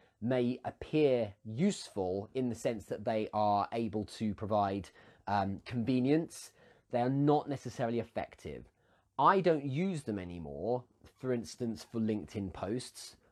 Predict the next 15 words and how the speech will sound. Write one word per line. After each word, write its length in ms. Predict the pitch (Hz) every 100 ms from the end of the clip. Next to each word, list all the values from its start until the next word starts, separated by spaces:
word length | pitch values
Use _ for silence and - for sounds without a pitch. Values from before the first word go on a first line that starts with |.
| _ _
or 280 | 131 117 110
Facebook 460 | 123 110 - 98
posts, 380 | - 95 104 -
because 380 | - 127 135 123 - -
my 180 | 117 143 -
aim 260 | 165 190 180
isn't 220 | 151 143
just 220 | 147 -
to 60 | 135
tick 220 | - 151
the 60 | 120
box 300 | 135 - 120
of 100 | 113
"I've 140 | 107
posted." 560 | - 113 - - 62